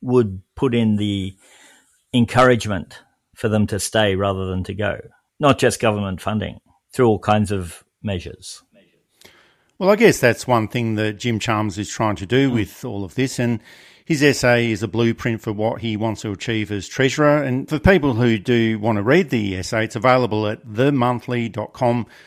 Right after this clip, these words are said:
Speaker 2: dot A U. But the article itself, it's ambitious. He wants to provide cleaner and cheaper energy,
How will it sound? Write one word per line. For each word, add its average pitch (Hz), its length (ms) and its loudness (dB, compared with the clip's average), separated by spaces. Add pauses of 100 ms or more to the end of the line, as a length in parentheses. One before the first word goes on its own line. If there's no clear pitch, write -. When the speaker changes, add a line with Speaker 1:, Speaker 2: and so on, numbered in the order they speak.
(200)
Speaker 2:
dot 127 140 2
A 110 140 2
U. 147 260 4
But 165 120 -2
the 214 100 0
article 117 400 2
itself, 107 360 -4
it's 110 140 -6
ambitious. 123 600 -2
He 135 120 0
wants 117 260 -2
to 110 100 -4
provide 110 580 0 (600)
cleaner 131 360 4
and 117 120 2
cheaper 110 320 -2
energy, 131 580 -2